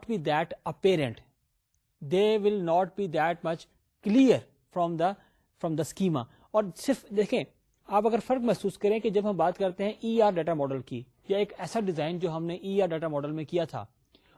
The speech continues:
اس پہ ایک نظر ڈالتے ہی it gives you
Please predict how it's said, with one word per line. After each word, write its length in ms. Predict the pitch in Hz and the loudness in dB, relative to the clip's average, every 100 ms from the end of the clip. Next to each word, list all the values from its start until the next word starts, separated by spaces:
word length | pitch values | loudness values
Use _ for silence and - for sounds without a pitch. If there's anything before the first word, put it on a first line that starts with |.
| _ | _
اس 240 | 269 - - | -4 -4 -2
پہ 100 | 269 - | -4 -2
ایک 280 | 208 262 254 | 4 6 6
نظر 160 | 233 226 | 0 0
ڈالتے 380 | 160 143 147 226 | 0 -2 0 0
ہی 240 | 196 226 - _ _ | 0 -2 -8 _ _
it 260 | 233 175 160 | -6 -4 2
gives 260 | 202 156 | 2 2
you 100 | 202 | -4